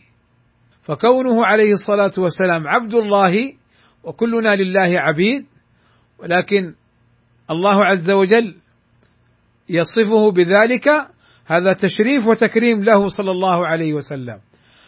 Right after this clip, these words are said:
فهو عبد لله ورسوله، أي أن الله أرسله، وكونه رسول الله يعني أن الله أرسله إلينا نحن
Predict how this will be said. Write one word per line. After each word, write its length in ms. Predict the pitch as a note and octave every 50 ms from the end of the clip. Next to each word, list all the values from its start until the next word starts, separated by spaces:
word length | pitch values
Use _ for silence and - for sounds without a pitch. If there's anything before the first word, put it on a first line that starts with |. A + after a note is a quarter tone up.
| _ _
فهو 260 | - G3 G3 - G#3
عبد 320 | G3 F#3 B3+ C#4 C4+ B3+
لله 580 | B3+ A#3+ A3+ A3+ G#3+ G#3+ A3 A#3+ B3 C4 C4 - - _ _
ورسوله، 880 | - E3+ E3+ F3+ F#3 F3+ E3+ - - A3 G#3+ F#3+ E3 D3+ B2+ A#2 G#2+ G#2 _ _ _ _ _ _ _ _ -
أي 140 | F3+ G3 F3
أن 160 | G#3+ A3 G#3+
الله 480 | G#3+ G#3+ A3+ B3+ C#4 A#3+ A#3 C4 A3
أرسله، 560 | A#3+ A3+ - - C#4 B3+ A#3 F#3+ C#3+ C#3 - - _ _ _ _ _ _ _ _
وكونه 580 | - F3 E3+ - C4 D4 D#4 D4+ C#4+ C4 C4+ B3
رسول 340 | A3+ G#3+ - - A#3+ A3 G3+
الله 400 | F#3 E3+ D#3+ D#3+ D#3+ E3+ G3+ G#3 - _ _ _ _ _ _ _ _ _ _ _ -
يعني 560 | E3 F#3 D#3+ E3 F3+ G3 A3+ C#4 D4+ C#4 - _ _ _ _ -
أن 180 | F#3 G3+ G3+
الله 600 | G#3 F#3+ G3 G#3 A3+ A#3 A3 A3 B3 C4+ D#4 C#4+ - _ _ _ _ _ _ -
أرسله 480 | E3+ E3 - - B3 B3+ B3+ A#3 A3+
إلينا 520 | A#3+ F#3+ G#3+ A3 A#3 A#3 A#3 A3 A3 G3+ G3
نحن 300 | G3 A#3 A3+ - A3+